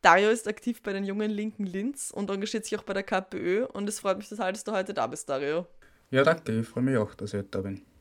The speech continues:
Speaker 1: Vielleicht gleich mal zu Beginn. Beim Thema Vergangenheitsbewältigung ist Österreich ja noch nie besonders gut gewesen. Da haben wir schon mal eine sehr ausführliche Folge dazu gemacht, rund um Hitlers Geburtshaus.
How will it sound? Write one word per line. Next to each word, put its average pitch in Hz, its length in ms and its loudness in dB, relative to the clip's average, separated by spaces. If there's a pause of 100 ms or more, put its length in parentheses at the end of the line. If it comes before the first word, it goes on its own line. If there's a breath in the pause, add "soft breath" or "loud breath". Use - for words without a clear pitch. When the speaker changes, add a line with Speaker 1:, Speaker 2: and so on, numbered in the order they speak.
(380)
Speaker 1:
Vielleicht - 360 0
gleich 180 240 6
mal 214 400 4 (240)
zu 220 240 -2
Beginn. 151 480 -4 (600 soft breath)
Beim 220 200 0
Thema 226 260 0
Vergangenheitsbewältigung 185 1400 0
ist - 240 -6
Österreich 190 600 -2
ja 180 80 0
noch 185 280 -6
nie 190 180 -2
besonders 151 440 -6
gut - 240 -12
gewesen. 135 540 -4 (560)
Da 175 80 -2
haben 180 140 0
wir 202 60 -4
schon 202 200 -2
mal 190 100 2
eine 185 320 4
sehr 185 240 2
ausführliche 156 460 -2
Folge 151 260 0
dazu 156 240 -6
gemacht, 156 460 -4
rund 165 120 -6
um 175 80 -6
Hitlers 190 300 -6
Geburtshaus. 185 720 -4